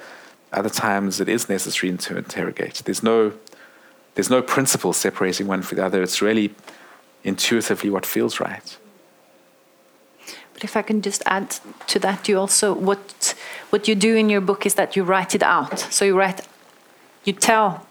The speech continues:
Speaker 2: the reader what you do, that you go and search
Speaker 1: Yeah.
Speaker 2: for, f-, uh, and meet his family, and then you put it down in the book, how it comes along. So the reader can follow your,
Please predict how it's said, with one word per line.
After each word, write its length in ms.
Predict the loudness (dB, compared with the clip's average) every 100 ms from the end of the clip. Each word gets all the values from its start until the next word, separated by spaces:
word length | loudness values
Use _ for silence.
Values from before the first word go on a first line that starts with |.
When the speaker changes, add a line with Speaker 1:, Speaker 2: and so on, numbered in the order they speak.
| _
Speaker 2:
the 340 | -4 0 2 0 2
reader 320 | 2 4 2 0
what 300 | 0 0 0
you 60 | -2
do, 280 | 2 0 -2 -6
that 180 | -2
you 80 | 0
go 240 | 2 2 2
and 180 | 0
search 520 | 2 2 2 0 0 -2 -8 -10
Speaker 1:
Yeah. 340 | -2 2 2 0
Speaker 2:
for, 500 | -2 0 2 2 2
f-, 360 | -2 -8 -6
uh, 40 | 0
and 580 | 2 2 2 2 2 0
meet 220 | 0 0
his 180 | 0 0
family, 460 | 0 0 0 2
and 180 | 2 2
then 120 | 2
you 120 | 0
put 260 | 0 -2 -2
it 100 | 0
down 260 | 2 2 2
in 100 | 2
the 80 |
book, 240 | 0 -2 0
how 220 | 0 2
it 340 | 0 0 -2 -4 -8 -20 -20 -8
comes 280 | -2 0 2
along. 200 | 2 2
So 120 | 2
the 120 | 2
reader 280 | 4 4 4
can 180 | 2 0
follow 560 | 0 2 4 2 0 -4 -14 -20 -20 -20 -20 -20 _ -6
your, 440 | 0 4 4 2